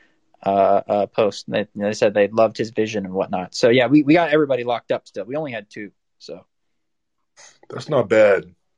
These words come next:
Speaker 2: That's not bad. So, like, this is, here, the rough part about becoming a new coach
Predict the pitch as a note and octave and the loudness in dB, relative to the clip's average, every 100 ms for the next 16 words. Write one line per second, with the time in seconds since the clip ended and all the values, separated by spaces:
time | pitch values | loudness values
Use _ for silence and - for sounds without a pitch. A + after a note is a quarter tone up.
0 | - A2 - G#2 F#2+ G2+ F2 - D#3+ E3+ | -10 -10 -6 -8 -2 -2 -2 -2 2 4
1 | D3+ B2 A3+ - F#3+ C#3 - _ - - | 4 2 0 2 0 0 -10 _ -20 -20
2 | - - - - - _ _ _ _ _ | -20 -20 -20 -20 -20 _ _ _ _ _
3 | _ _ - G3 B3+ B3 F#3+ _ - - | _ _ -2 2 4 2 -2 _ -20 -20
4 | _ _ - - - - D3 E3 A3+ - | _ _ -20 -20 -10 -4 2 2 2 2
5 | F#3 C#3+ C3+ B2+ B2+ B2+ - C#3 B2+ A2+ | 2 2 -2 -2 -2 -6 -10 -8 -10 -8
6 | A#2+ A#2 A#2 G#2+ F#2+ - - | -8 -6 -4 -4 -6 -12 -14